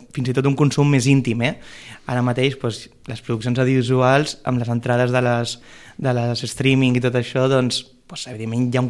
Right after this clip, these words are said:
consum molt més elevat de cultura, en certa mane-, en certa manera, si considerem que les produccions audiovisuals són, són un àmbit cultural. Però també acostumem molt a vegades de mirar, doncs,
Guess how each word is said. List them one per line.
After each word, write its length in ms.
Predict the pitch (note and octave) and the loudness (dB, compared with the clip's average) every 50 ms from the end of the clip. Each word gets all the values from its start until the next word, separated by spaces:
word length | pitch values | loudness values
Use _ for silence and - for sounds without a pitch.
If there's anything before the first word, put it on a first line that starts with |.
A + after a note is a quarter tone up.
| B2 | -2
consum 560 | - C3+ C3+ C3 A#2+ - - C#3 C3 C3 D3 F3+ - - - - - - - - | -2 0 0 0 0 0 2 2 4 4 2 0 -2 -8 -16 -20 -20 -12 -4 2
molt 240 | D3+ D3 C#3 C#3 | 4 4 4 4
més 160 | C#3 C3 A#2+ C3 | 4 2 2 0
elevat 260 | B2+ B2+ C3+ B2+ B2+ C3+ | -2 -2 -2 -2 -2 -2
de 80 | B2+ - | -2 -2
cultura, 460 | - B2 A#2+ A#2+ - C#3 D3+ C3 B2 | -4 -6 -4 -4 -4 -4 -2 -2 -4
en 80 | A#2 A2+ | -6 -8
certa 220 | - B2+ A#2+ B2 A2+ | -8 -8 -4 -4 -2
mane-, 300 | A2+ A2+ A2+ A2+ A2+ - | -2 -2 -2 -2 -2 -4
en 140 | - C3+ B2 - | -4 -6 -6 -4
certa 220 | - A#2 G#2+ A#2+ | -4 -4 -4 -2
manera, 300 | A#2+ A#2 A#2+ A#2 C3+ C#3 | -2 0 0 0 0 0
si 140 | - - C3+ - | 0 0 2 2
considerem 600 | C3+ B2+ - - B2+ B2+ B2 A#2+ B2 C3 C#3+ D#3+ - - - - - - - | 2 2 2 4 4 4 4 4 2 2 0 -2 -4 -10 -20 -20 -18 -8 -4
que 80 | - | -2
les 120 | B2+ B2 - - | -2 -2 0 2
produccions 340 | C3 B2 A2+ - C3 B2 | 2 2 2 2 2 4
audiovisuals 460 | C3 B2+ B2 B2 A#2+ B2+ B2 A#2+ - C3 | 6 6 6 6 4 4 2 2 0 0
són, 140 | B2 B2+ B2 A#2+ A#2+ B2 - - - - - | 0 0 0 0 0 -2 -4 -6 -8 -14 -14
són 220 | - - C3 B2 A#2+ | -6 -4 -2 0 0
un 60 | A#2 | 0
àmbit 100 | A#2+ A#2 - | 0 -2 -2
cultural. 320 | A#2+ A2+ B2 B2 A#2+ A2+ A#2 - - - - - - - - _ | -2 0 2 2 2 2 0 -4 -12 -20 -20 -18 -20 -20 -6 _
Però 160 | - C3 B2+ B2+ | 0 2 2 2
també 380 | B2+ C#3 B2+ C3 C3+ C3 C3+ C#3+ - - - - - - | 2 2 2 4 4 4 4 2 -2 -6 -12 -10 -6 -6
acostumem 560 | C#3+ B2+ - C3+ - - - C3+ C3+ C#3+ D3 | -6 -4 -4 -4 -4 -2 0 0 2 4 4
molt 240 | D3 D3 C#3+ C#3 D3 | 4 4 4 4 2
a 80 | C#3+ C#3 | 2 2
vegades 340 | C3 B2+ C3 C3+ D3 C3+ B2 | 2 2 2 2 2 0 0
de 80 | C3+ C3 | 0 0
mirar, 300 | C3 B2+ C3 C3 D#3+ - - | 0 0 0 0 -2 -4 -6
doncs, 240 | C3 A#2 - - | -6 -6 -6 -8